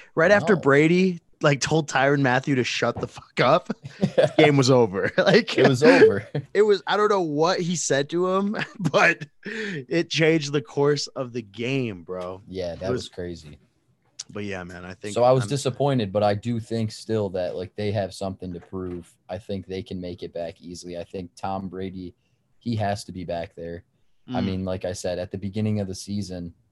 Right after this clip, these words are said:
Speaker 2: you know, this guy's playing chess. Everyone's coming out, "Oh, he's washed." You know, he's
Speaker 1: <laughs>
Speaker 2: throwing interceptions. He's throwing three picks a game with one touchdown. You know, he doesn't have it anymore.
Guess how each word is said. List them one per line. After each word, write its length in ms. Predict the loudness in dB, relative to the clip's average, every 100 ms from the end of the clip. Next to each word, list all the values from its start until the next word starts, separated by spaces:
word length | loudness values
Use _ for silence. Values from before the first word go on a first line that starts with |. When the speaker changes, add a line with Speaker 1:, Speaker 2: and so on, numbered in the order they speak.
| _ _ _ -12
Speaker 2:
you 80 |
know, 120 | -10 -6
this 200 | -6 -4
guy's 240 | -4 -4
playing 320 | -8 -8 -8
chess. 340 | -8 -8 -8 -10
Everyone's 380 | -8 -8 -10
coming 260 | -10 -10 -8
out, 220 | -8 -8
"Oh, 240 | -4 -4 -4
he's 340 | -6 -8 -8
washed." 600 | -10 -6 -4 -4 -8 -16
You 120 | -12 -8
know, 160 | -8
he's 260 | -8 -10 -8
Speaker 1:
<laughs> 0 |
Speaker 2:
throwing 340 | -6 -4 -2
interceptions. 720 | -4 -6 -6 -6 -6 -10 -12
He's 180 | -8 -8
throwing 280 | -6 -6 -6
three 260 | -8 -8 -8
picks 380 | -6 -8 -8
a 40 | -14
game 360 | -12 -8 -6 -6
with 180 | -10
one 220 | -10 -8 -8
touchdown. 640 | -8 -10 -8 -8 -8 -10 -14 -16 -20 -20 -12
You 80 | -8
know, 140 | -8
he 160 | -4 0
doesn't 260 | 0 0
have 280 | -2 -2 -4
it 60 | -6
anymore. 480 | -8 -6 -4 -4